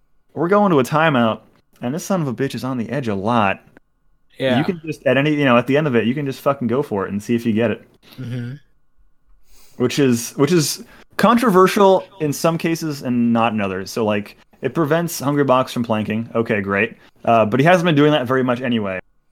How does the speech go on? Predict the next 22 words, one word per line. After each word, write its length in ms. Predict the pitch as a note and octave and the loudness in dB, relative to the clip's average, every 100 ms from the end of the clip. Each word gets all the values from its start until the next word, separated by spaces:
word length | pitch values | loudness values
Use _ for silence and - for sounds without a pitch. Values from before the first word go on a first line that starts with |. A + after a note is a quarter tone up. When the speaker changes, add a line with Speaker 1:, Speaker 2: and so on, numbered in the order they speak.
| _ _ _ - | _ _ _ -6
Speaker 1:
It 140 | B2+ | 0
does, 240 | D3 G3+ G#3 | 2 4 4
however, 360 | D3 C#3 C3 | 4 4 2
prevent 420 | B2 C3 B2 A#2 | -2 -4 -4 -4
Mewtwo 520 | G2 G2+ G#2 G#2+ A2 G2 | -6 -4 -2 -4 -6 -10
King 240 | F#2 F2 | -12 -12
from 140 | - - | -16 -10
planking, 440 | G2+ G2+ G2+ G2 | -8 -8 -8 -8
and 80 | G#2 | -2
that 220 | B2 B3 - | -2 -2 0
guy 220 | C3+ A#2+ | 2 4
Speaker 2:
<laughs> 60 | |
Speaker 1:
lives 420 | G#2+ A2 A2+ A2 G#2 | 2 2 0 0 -2
on 160 | G2+ | -2
the 120 | G2+ G2 | -2 -2
edge. 360 | F#2 F#2+ - - - - - - | -2 -6 -12 -14 -20 -20 -8 0
Um, 340 | A2+ G#2+ G#2 | 2 2 2
he 160 | A2 F3+ | 0 2
does 220 | E3 C3+ | 4 4
not 80 | C3 D3 | 2 4
Speaker 2:
Literally 340 | D3+ C3 C3 D#3+ | 4 2 0 -2
Speaker 1:
like 240 | - - | -10 -14